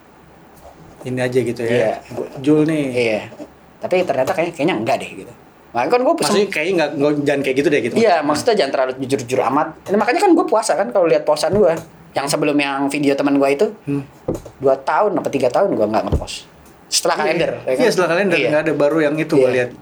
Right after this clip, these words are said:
Speaker 2: Paling gua story-story. Kalau story enak, setahun, eh, sehari hilang, sehari hilang gitu loh.
Speaker 1: Gua, eh, gua sampai sekarang belum pernah loh main story tuh.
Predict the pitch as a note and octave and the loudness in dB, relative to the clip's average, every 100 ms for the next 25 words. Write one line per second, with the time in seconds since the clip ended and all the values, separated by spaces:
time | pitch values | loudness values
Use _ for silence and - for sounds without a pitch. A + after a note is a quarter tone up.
0 | - - - F3+ G#3 G#3 D#3+ C#3+ D3+ C#3+ | -20 -10 -2 2 2 2 0 0 2 2
1 | C3 C#3 - F#3+ B3 B3 F3+ - - - | 2 0 2 2 2 0 -6 -8 -8 0
2 | F3+ G3+ F3 D#3+ F3 E3+ C3+ A#2 A2 G#2+ | 0 2 0 0 -2 0 0 -2 -8 -8
3 | - C#3+ D#3 C#3+ B2 A2+ A2 G2+ - - | -2 0 2 0 0 -6 -6 -8 -10 -6
4 | F3 - E3+ C#3+ G3 G3+ F3 F3 G3+ D#3 | 0 0 0 -2 0 0 0 -2 0 2
5 | D3 C3 D#3+ F#3 B2+ A2+ A2+ - B2 D3 | 0 -2 -4 -2 -2 -4 -8 -2 0 0
6 | D3 E3 | -4 -8